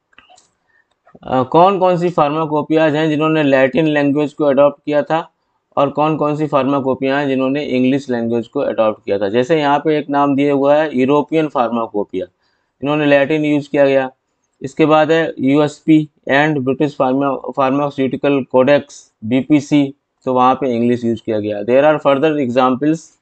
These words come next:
like, जैसे यहाँ पे है यूरोपियन फार्माकोपिया, तो ये लैटिन में यूज़ किए गए हैं।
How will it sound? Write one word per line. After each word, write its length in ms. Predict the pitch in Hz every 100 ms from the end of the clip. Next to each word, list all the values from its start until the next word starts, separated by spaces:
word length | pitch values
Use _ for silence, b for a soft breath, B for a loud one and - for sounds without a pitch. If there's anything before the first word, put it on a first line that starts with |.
| _ _ _ _ _ _ _ _ _ _ _ _ 110
like, 380 | 110 117 139 - - _ _ _ _ _ _ _ _ _
जैसे 300 | 117 131 175
यहाँ 240 | 160 147 151
पे 120 | 151
है 240 | 151 156
यूरोपियन 460 | 143 147 160 165 165
फार्माकोपिया, 800 | 151 131 127 120 107 104 98 95 _
तो 60 | 127
ये 260 | 131 147 160
लैटिन 400 | 135 139 151 147
में 300 | 143 139 - _ _ _ -
यूज़ 280 | 123 127
किए 220 | - 120 107
गए 80 |
हैं। 300 | 104 101 92